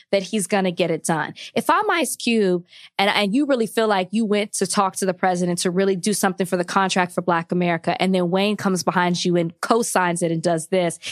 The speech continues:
it really makes what you did seem like you were endorsing Trump. Do you know what I'm saying? Like,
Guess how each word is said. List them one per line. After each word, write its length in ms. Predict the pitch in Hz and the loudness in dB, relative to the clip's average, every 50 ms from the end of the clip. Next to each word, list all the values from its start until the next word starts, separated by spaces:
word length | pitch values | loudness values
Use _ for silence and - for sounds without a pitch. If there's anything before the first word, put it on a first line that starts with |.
| - | -4
it 140 | - 226 220 | -2 -2 -2
really 380 | 196 196 226 311 330 269 262 220 | -2 -2 0 0 2 2 2 2
makes 440 | 196 185 196 208 208 208 - - - | 2 2 2 2 0 -2 -4 -6 -2
what 300 | 180 196 196 180 - - | 0 0 0 0 0 -2
you 80 | 196 | -2
did 460 | 170 - 196 190 175 170 165 160 170 - _ _ _ _ _ _ _ _ _ _ _ _ _ _ - | 0 0 2 2 2 2 0 -2 -4 -6 _ _ _ _ _ _ _ _ _ _ _ _ _ _ -10
seem 280 | - - - 233 214 202 | -6 -2 0 0 2 2
like 320 | 202 185 175 170 - - - - | 2 2 2 0 -4 -8 -10 -6
you 160 | 202 190 208 | -4 -2 0
were 120 | 196 196 190 | 2 2 2
endorsing 460 | 180 175 - 185 175 160 - 170 160 | 2 0 0 0 0 0 -2 -4 -2
Trump. 220 | - - 165 - | 0 0 0 0
Do 80 | - 233 | 0 0
you 20 | |
know 80 | 294 359 | 2 2
what 80 | 370 | 2
I'm 80 | 349 311 | 0 0
saying? 320 | - - 285 277 285 294 | 0 0 0 2 2 0
Like, 220 | 277 226 208 - | 0 0 -2 -4